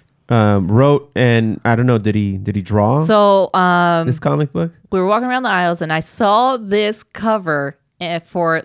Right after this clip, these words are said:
Speaker 2: The Time Bandits. And it's about, it's a story about these four raccoons.
Speaker 1: The Christmas Bandits.
Speaker 2: Oh, the Christmas Bandits. God damn it, I can't even read. Um,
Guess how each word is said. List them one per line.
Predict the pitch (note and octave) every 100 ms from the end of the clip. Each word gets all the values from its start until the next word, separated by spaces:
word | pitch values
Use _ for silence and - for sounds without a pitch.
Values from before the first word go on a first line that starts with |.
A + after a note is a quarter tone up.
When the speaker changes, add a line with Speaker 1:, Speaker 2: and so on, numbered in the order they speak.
| -
Speaker 2:
The | F3
Time | E3 - F3+ G3 G3+ G#3+
Bandits. | F#3 D#3 D3+ C3 - - - _ _ _ _ _ _
And | F#3 F3 E3+ -
it's | G#3 C#4
about, | B3 A#3 A3+ -
it's | G#3 E3+
a |
story | E3 - A3 C4+
about | C4 G#3+ F#3 -
these | E3+ E3
four | - - B3 C#4 E4 E4
raccoons. | D#4+ D#4 - F4+ F4 D#4 C4+
Speaker 1:
The | C4
Christmas | F3 E3+ B2+ A2
Bandits. | - G#2+ G2+ A2+ - - - G3
Speaker 2:
Oh, | F#3
the | D#3+ E3 _ _ -
Christmas | - F3 F3 D3+
Bandits. | D3+ B2+ A2+ - - _ -
God | G3+
damn | D#3+ C3+
it, | C#3
I | C#3
can't | E3 C3+
even | B2
read. | C3 A#2 B2 _ _ _ - _ _ - G3+
Um, | F3+ E3+ D3